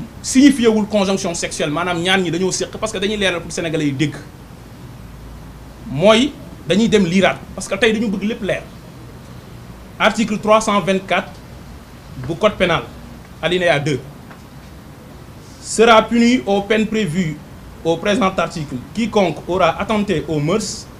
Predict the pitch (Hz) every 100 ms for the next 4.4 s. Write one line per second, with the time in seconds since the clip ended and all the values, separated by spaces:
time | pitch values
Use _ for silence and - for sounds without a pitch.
0 | - - - - - - 180 185 247 -
1 | 226 - 165 123 - - 226 226 214 190
2 | 170 151 - 175 180 - 226 226 202 185
3 | 185 - 262 214 202 220 208 185 170 180
4 | 220 170 165 175